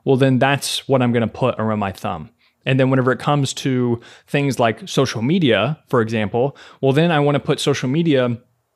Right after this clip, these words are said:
either far up in the left corner,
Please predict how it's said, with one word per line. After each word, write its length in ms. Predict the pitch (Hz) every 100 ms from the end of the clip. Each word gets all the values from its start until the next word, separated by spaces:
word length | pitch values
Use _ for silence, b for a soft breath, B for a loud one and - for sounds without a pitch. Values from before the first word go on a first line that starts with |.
| _ - -
either 260 | 156 131
far 400 | - - 151 185
up 160 | 196 185
in 140 | 190
the 180 | 156 135
left 320 | 123 139 170
corner, 500 | - - 147 180 269